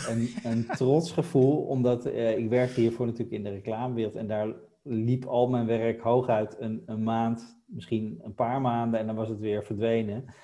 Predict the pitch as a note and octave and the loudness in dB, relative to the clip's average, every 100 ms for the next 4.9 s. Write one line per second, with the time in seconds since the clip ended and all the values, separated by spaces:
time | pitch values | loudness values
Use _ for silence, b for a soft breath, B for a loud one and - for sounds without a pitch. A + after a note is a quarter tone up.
0 | b b b - A2 G#2 G2+ G#2 G2+ G2 | b b b -10 -6 -4 -2 -4 -4 -6
1 | G2+ - G#2+ G#2 - G#2 G2+ G#2+ A2+ A#2 | -6 -4 -4 -4 -2 -2 -4 -4 2 2
2 | A#2 G2+ - - G2 G2 G#2 A2 G#2+ A2 | 0 -6 -8 -6 -4 -4 -6 -6 -6 -2
3 | A#2 A#2+ B2 A#2 - C3+ A2 A#2+ A#2+ A2+ | 2 4 4 2 -2 -6 0 2 2 -2
4 | A2 G#2 - - A#2 A2 G#2+ G#2 | -2 -2 -6 -8 -4 -2 -2 -4